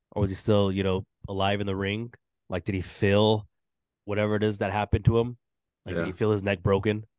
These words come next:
Speaker 1: You know?
Speaker 2: Yeah. 'Cause he, he, like, they, he was supposedly dead, like,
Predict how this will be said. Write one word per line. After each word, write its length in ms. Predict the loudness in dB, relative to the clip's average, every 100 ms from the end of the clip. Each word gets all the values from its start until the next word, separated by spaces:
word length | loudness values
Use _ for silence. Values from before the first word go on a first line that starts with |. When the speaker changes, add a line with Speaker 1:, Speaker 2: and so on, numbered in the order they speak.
| _ _ _ _ -8
Speaker 1:
You 120 | -2
know? 120 | 0
Speaker 2:
Yeah. 80 | 0 -4 _ _ _ _ _ _ _ _ _ _ _ _ _ 0
'Cause 140 | 4
he, 80 | 6
he, 240 | 6 6 4
like, 280 | 4 4 4
they, 240 | 2 0 -8 -8 -14 _ _ -2
he 180 | 2
was 460 | 4 2 0 -6 -6
supposedly 400 | 2 4 4 4
dead, 320 | 4 6 6
like, 340 | 4 2 -2